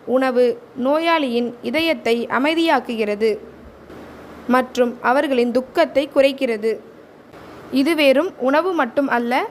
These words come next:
ஏனெனில் அல்லாஹ்வின் தூதர் ஸல்லல்லாஹு அலைஹி வஸல்லம் அவர்களின் வழியில் உண்ணும் ஒரு ஊட்டச்சத்தான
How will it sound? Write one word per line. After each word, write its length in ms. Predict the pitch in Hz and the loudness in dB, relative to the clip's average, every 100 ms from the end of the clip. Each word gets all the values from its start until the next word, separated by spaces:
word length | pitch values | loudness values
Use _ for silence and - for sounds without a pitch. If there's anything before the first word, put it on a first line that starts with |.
| - | -8
ஏனெனில் 640 | 247 254 311 302 254 269 269 - | -4 0 2 2 2 0 -2 -2
அல்லாஹ்வின் 520 | 254 269 285 349 330 | 2 4 2 0 -6
தூதர் 400 | 269 233 233 240 240 | -4 -2 -4 -4 -8
ஸல்லல்லாஹு 420 | 254 247 262 330 | -6 -2 -2 0
அலைஹி 180 | 302 254 | 0 0
வஸல்லம் 300 | 269 277 262 262 | 0 0 -4 0
அவர்களின் 560 | 226 240 233 226 285 415 - | 0 0 0 0 -2 -4 -4
வழியில் 500 | 233 247 294 339 320 | -2 0 0 0 0
உண்ணும் 460 | 247 262 294 330 - | -2 0 0 -2 -2
ஒரு 220 | 233 269 294 | 0 0 -2
ஊட்டச்சத்தான 800 | 277 349 311 254 240 226 220 | -4 -2 -2 -2 0 2 2